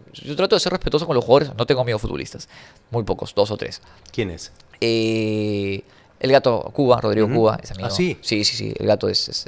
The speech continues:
Speaker 1: es amigo, muy buena persona además. Eh,
Speaker 2: Contigo lloró además, ¿no?
Speaker 1: Sí, bueno, con todo lo de su hijita, pues, ¿no?
Speaker 2: Sí, claro.
Speaker 1: En, en el, en el canal y, y, y tuvo la apertura de, que, de darme la entrevista.
Speaker 2: Ujú.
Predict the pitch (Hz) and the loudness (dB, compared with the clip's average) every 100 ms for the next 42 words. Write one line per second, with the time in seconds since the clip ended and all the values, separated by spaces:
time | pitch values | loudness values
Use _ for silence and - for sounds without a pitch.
0 | - 98 101 101 98 113 113 113 107 95 | -8 -8 -6 -6 -8 -6 0 2 2 2
1 | 92 107 95 90 98 - - - - - | 0 -2 -2 -2 -6 -8 -14 -18 -18 -6
2 | 90 95 95 95 92 87 85 82 101 98 | -2 0 0 0 -2 -2 -4 -4 -4 -2
3 | 139 139 107 165 110 107 90 113 170 - | 0 0 2 0 -2 -4 -6 -10 -10 -4
4 | - 113 95 - 98 90 - 95 104 101 | -2 0 -4 -10 -10 -8 -8 -2 0 0
5 | 90 - 98 95 - 92 - - 107 - | -2 -6 -10 -10 -10 -10 -10 -12 -14 -12
6 | - 92 78 - 90 - - - - - | -10 -10 -12 -12 -14 -14 -16 -14 -16 -16
7 | - 95 98 110 120 117 101 101 - - | -14 -6 0 2 2 0 -4 -10 -16 -20
8 | - - - _ _ - 92 90 92 - | -20 -20 -20 _ _ -12 -10 -10 -10 -8
9 | 104 - _ - - - 147 185 107 - | -8 -10 _ -20 -16 0 6 6 6 2
10 | 170 101 104 95 - 87 101 107 123 123 | 4 4 0 -8 -10 -10 -2 2 4 2
11 | 107 101 139 - 110 - 101 117 135 | 0 0 -2 -2 -6 -6 -8 -6 -6